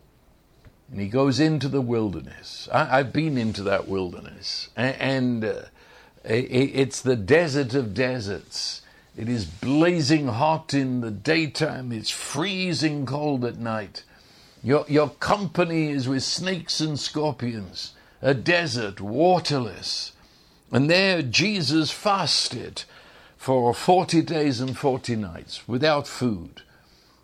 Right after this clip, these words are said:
drinking only water wherever he could find it. And that, incidentally, um, i-, i-, is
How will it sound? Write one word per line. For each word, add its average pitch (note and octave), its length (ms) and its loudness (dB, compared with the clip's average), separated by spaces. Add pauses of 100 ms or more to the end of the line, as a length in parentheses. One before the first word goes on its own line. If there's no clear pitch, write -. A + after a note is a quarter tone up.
drinking D3+ 500 0
only D#3 300 6
water C#3+ 520 4
wherever A#2+ 420 2
he B2 160 2
could A2 220 -6
find G2+ 340 2
it. - 120 -8 (1200)
And A2 120 0
that, D#3 220 4
incidentally, B2+ 960 2 (400)
um, G2+ 640 0 (240)
i-, - 40 -6
i-, A#2+ 400 0
is A2 480 -4